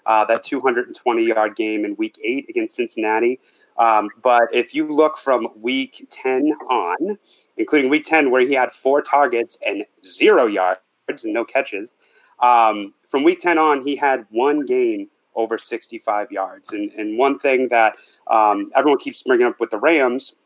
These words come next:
was the big switch last year where they started running more twelve personnel. Uh, for those who don't know what that means, it means that they started using two tight ends. Once Gerald Everett came back,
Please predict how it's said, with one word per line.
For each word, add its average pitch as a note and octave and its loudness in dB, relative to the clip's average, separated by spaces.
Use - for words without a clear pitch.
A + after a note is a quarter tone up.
was A2+ -2
the - -8
big A#2 -4
switch - -4
last A#2 2
year A2+ 0
where G#2+ -6
they G#2 -6
started A2 -2
running A2 0
more G2+ -2
twelve D3 0
personnel. A#2+ -4
Uh, G2+ 0
for B2 -10
those A#2+ 0
who A#2+ -10
don't A#2+ -2
know A#2+ -2
what A2 -6
that A2+ 0
means, A2+ 0
it A#2+ -12
means A#2+ -2
that A#2+ -14
they A2+ -4
started A#2 0
using A2+ -4
two - -14
tight G2 -4
ends. F#3 0
Once A#2+ -4
Gerald A2+ 0
Everett A2+ -2
came G#2 -4
back, A#2+ 2